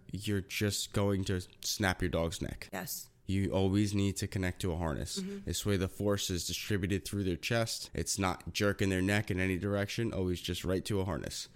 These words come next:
Speaker 1: That's really
Speaker 2: Um,
Speaker 1: important to note.
Speaker 2: Going off of that, I do have a lot of clients that, you know, say to me, you know, "My dog is super rambunctious in the car," whether they're excited or anxious, both kind of apply.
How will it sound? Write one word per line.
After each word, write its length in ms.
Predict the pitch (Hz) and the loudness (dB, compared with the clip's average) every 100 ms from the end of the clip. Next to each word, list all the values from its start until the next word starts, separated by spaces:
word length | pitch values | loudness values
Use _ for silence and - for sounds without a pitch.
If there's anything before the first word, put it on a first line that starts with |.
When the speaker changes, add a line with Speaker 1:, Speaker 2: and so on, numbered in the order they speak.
| - - | -20 -2
Speaker 1:
That's 280 | - 208 196 | 0 2 2
really 140 | 90 | 2
Speaker 2:
Um, 40 | 87 | 2
Speaker 1:
important 300 | 95 78 90 | 0 -2 -2
to 60 | |
note. 340 | 82 78 - - | -2 -2 -6 0
Speaker 2:
Going 240 | 226 214 | 2 4
off 200 | 196 208 | 2 2
of 100 | 196 | 2
that, 200 | 196 185 | 0 0
I 120 | 185 | 0
do 220 | 185 214 214 | -2 0 0
have 260 | 202 190 | 2 0
a 80 | - | 0
lot 180 | 196 190 | 0 0
of 100 | 180 | -4
clients 520 | - 190 190 180 - | -4 -2 0 0 0
that, 400 | 180 175 180 - - - - | 0 0 -2 -6 -12 -16 -4
you 100 | 190 | -2
know, 120 | 180 | 2
say 200 | - 208 | 2 2
to 80 | 190 | 0
me, 60 | |
you 60 | 185 | -2
know, 80 | 180 | -2
"My 140 | 185 | -2
dog 220 | 185 180 | 0 0
is 120 | 180 | 0
super 440 | - - 294 277 233 | 2 4 2 0 -2
rambunctious 600 | 214 202 196 196 190 196 | 0 0 0 -2 -2 -2
in 60 | |
the 60 | 185 | -4
car," 220 | - 185 | -4 -4
whether 300 | 180 185 214 | -2 -2 -2
they're 160 | 185 170 | -2 -4
excited 480 | - - 190 202 190 | -2 0 0 -2 -4
or 240 | - 180 - | -4 -4 -4
anxious, 520 | - 165 - 254 262 | -6 -4 -4 -2 -2
both 480 | 180 170 170 190 - | -2 -4 -2 -2 -6
kind 200 | - 190 | -6 -4
of 80 | 180 | -4
apply. 580 | 156 - 160 185 262 | -6 -6 -2 0 0